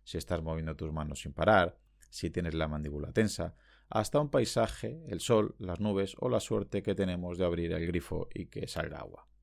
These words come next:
Al estar más presentes en el momento, descubrimos aspectos del día a día que de otra manera podrían pasar desapercibidos, porque hemos normalizado tantísimos detalles que al final no somos conscientes ni le damos importancia.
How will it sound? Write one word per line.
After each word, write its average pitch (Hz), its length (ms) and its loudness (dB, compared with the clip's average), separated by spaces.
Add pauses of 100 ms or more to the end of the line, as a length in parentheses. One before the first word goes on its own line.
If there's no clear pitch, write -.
Al 107 160 4
estar 160 240 2
más 165 120 2
presentes 98 540 0
en 87 80 -2
el 85 80 -4
momento, 101 480 2
descubrimos 104 640 -2
aspectos 98 500 -2
del 87 140 0
día 95 160 2
a 87 40 2
día 92 380 0
que 78 160 -4
de 80 140 -2
otra 101 220 0
manera 92 500 -2
podrían 87 320 0
pasar 92 320 -4
desapercibidos, 82 880 -6 (600)
porque - 400 -2
hemos 110 300 -2
normalizado 104 720 0
tantísimos 92 600 -4
detalles 98 420 0
que - 80 -4
al 87 80 -4
final 92 380 -4
no 90 100 -2
somos 92 340 -4
conscientes 90 720 -6
ni 85 160 -4
le 78 140 -4
damos 82 260 -6
importancia. - 640 -12